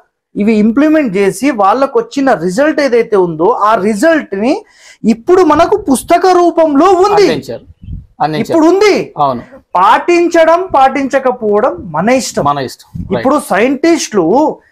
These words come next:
Speaker 1: మనకేం చెప్తారు, "సార్ మీరు పామ్ ఆయిల్ తినడం వల్ల మీకు ఇట్లా హెల్త్ డ్యామేజ్ అయింది" అంటారు.
Speaker 2: అవును.
Speaker 1: మరి డాక్టర్లు ఎందుకు చెప్పరన్నమాట?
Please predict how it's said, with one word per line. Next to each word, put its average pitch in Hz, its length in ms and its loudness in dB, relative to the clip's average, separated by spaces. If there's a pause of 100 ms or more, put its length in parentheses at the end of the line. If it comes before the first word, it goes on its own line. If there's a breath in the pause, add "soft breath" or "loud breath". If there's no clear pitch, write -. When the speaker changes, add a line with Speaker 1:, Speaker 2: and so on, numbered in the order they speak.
(160 soft breath)
Speaker 1:
మనకేం 220 440 0
చెప్తారు, 262 460 0
"సార్ 220 340 0
మీరు 262 200 0
పామ్ 226 360 0
ఆయిల్ 262 220 2
తినడం 226 320 0
వల్ల 196 180 -2
మీకు 311 200 -4
ఇట్లా 233 140 -2
హెల్త్ 202 240 -4
డ్యామేజ్ 240 380 0
అయింది" 185 260 -2
అంటారు. 180 380 -6
Speaker 2:
అవును. 151 120 0
Speaker 1:
మరి 208 100 -2
డాక్టర్లు 254 520 0
ఎందుకు 294 220 0
చెప్పరన్నమాట? 285 580 0